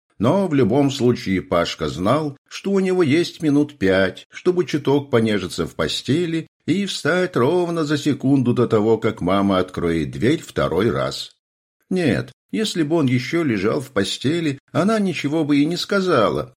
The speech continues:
но вот взгляд её в таких случаях был красноречивее всяческих слов, так что рисковать не стоило. В тот день всё пошло наперекосяк. С шумом и криком в комнату ворвался отец.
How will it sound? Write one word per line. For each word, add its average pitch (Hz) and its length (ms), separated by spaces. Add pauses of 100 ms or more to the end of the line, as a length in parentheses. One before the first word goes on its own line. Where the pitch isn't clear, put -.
(120)
но 180 400
вот 101 220
взгляд 101 640
её 190 220
в 185 80
таких 190 340
случаях 190 540
был 165 260
красноречивее 170 1120
всяческих 127 720
слов, 78 500 (380)
так 175 320
что 196 240
рисковать 151 640
не 151 140
стоило. 78 720 (1120)
В - 120
тот 151 340
день 160 400
всё 123 380
пошло 107 580
наперекосяк. 90 1200 (180)
С - 60
шумом 143 540
и 143 40
криком 131 460
в - 80
комнату 127 480
ворвался 113 600
отец. 101 480